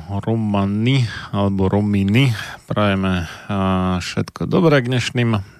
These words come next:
meninám na Slovensku teda. A do Česka vše dobré k svátku, všem svatoplukom. A moje meno je Marian Filo a za hosťovským mikrofónom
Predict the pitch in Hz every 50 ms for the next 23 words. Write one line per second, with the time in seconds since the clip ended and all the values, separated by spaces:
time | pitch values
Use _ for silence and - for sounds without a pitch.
0 | - 196 143 110 110 113 117 117 117 113 113 110 107 107 107 101 87 - - -
1 | 101 92 - - 104 101 98 98 95 - - - 101 - - 101 110 123 127 120
2 | - - - - - - - - - - - - - - - - - _ _ _
3 | _ - 98 101 98 98 98 95 90 90 101 104 101 98 101 95 95 104 104 -
4 | - 107 98 - - 110 101 92 - 110 104 107 110 110 - 95 - - - 151
5 | 151 151 131 - - - 135 123 104 - - 104 101 92 - - 135 147 143 -
6 | 147 120 - 135 120 - - 123 120 117 104 95 87 - - - - - - 110
7 | 110 113 117 113 110 107 107 107 104 104 101 98 92 95 101 104 104 101 101 98
8 | 95 92 87 - - 135 139 131 120 - - - 98 95 85 - - - - -
9 | - - - - - - - _ _ _ - 117 101 101 98 92 117 127 - -
10 | - 120 110 104 - - - 110 107 - - _ _ - 143 147 - - 135 127
11 | 113 101 - 123 120 117 117 117 113 110